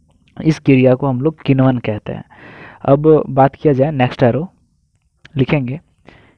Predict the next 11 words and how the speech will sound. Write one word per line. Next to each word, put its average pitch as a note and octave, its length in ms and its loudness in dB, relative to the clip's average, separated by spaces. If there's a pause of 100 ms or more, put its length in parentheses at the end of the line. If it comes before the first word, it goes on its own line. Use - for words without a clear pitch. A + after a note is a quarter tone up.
(220)
"किण्वन F3 400 2
निम्नलिखित D#3+ 800 0
बातों B2 440 0
पर D3+ 220 -4
निर्भर B2+ 420 0
करता - 360 -2
है।" B2 200 -2 (1080)
किण्वन C#3 380 -2 (1300)
निम्नलिखित E3 640 0
बातों C3 420 0
पर - 400 -4